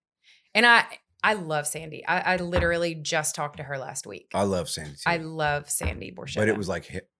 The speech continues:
Speaker 2: nails on a chalkboard when she would do my hair.
Speaker 1: <laughs> Yeah.
Speaker 2: <laughs> It was awful.
Speaker 1: My hair has, I, my hair is really thick, so, like, you really have to be bad at hair to make it look,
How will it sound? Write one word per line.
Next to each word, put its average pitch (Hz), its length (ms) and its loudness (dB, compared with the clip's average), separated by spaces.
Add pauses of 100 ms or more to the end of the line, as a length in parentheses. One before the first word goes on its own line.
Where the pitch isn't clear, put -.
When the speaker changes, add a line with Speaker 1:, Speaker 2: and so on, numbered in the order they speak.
(320)
Speaker 2:
nails 90 300 -2
on 80 100 -6
a 76 40 -10
chalkboard 73 540 -12
when 71 100 -16
she - 140 -10
would 65 100 -20
do 64 120 -18
my 120 120 -18
hair. - 280 -16 (380)
Speaker 1:
<laughs> 392 120 10 (640)
Yeah. 320 340 2 (140)
Speaker 2:
<laughs> - 360 4
It 165 200 10
was 131 240 6
awful. - 680 -4
Speaker 1:
My 240 220 4
hair 302 280 4
has, 285 420 0
I, 220 180 4 (220)
my 214 120 2
hair 226 240 0
is 254 120 -4
really 240 220 -2
thick, 185 360 -2
so, 196 160 0
like, 175 360 0 (500)
you 233 160 -2
really 196 320 -2
have 175 240 -4
to 175 60 -10
be 175 120 -4
bad 151 400 2
at - 80 -4
hair 151 260 -2
to - 160 -10
make 143 160 -8
it - 100 -12
look, 151 220 -10